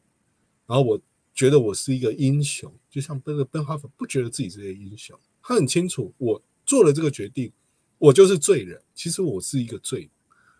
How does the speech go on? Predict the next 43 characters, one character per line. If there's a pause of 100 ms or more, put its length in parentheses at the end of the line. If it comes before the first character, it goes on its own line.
(420)
我
因
为
我
做
了
这
个
决
定，
我
去
刺
杀，
我
决
定
去
参
与，
即
使
我
不
是
直
接
动
手
那
个， (380)
那 (300)
只
因
为
我 (100)
参
与
了
这
个
行
动，